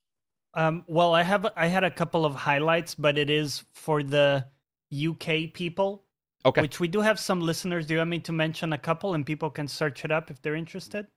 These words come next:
Speaker 2: Yeah. What are they?
Speaker 1: Uh, so, for example, the thirty eighty Ti is actually quite cheap. Uh, well, you know, it's discounted.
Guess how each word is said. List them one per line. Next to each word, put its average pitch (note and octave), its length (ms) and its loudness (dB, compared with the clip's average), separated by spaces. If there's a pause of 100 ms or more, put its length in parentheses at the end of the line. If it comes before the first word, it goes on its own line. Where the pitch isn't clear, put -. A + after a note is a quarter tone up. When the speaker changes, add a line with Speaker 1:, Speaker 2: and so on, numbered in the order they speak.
(120)
Speaker 2:
Yeah. A2 180 2 (100)
What A2 140 0
are G#2 80 0
they? F#2 120 -4 (960)
Speaker 1:
Uh, D#3 160 4
so, D3+ 160 -4
for F3 160 0
example, E3 440 0
the D3+ 220 0
thirty F3 500 -2
eighty D#3 340 -2
Ti D3+ 640 -4 (360)
is C#3 320 -4
actually D#3 380 -4
quite D#3 440 0 (300)
cheap. E3 400 -6 (600)
Uh, E3 80 -12
well, C#3+ 360 0 (300)
you C#3+ 100 -6
know, C3 140 -2
it's A#2+ 180 -8
discounted. C#3+ 720 -2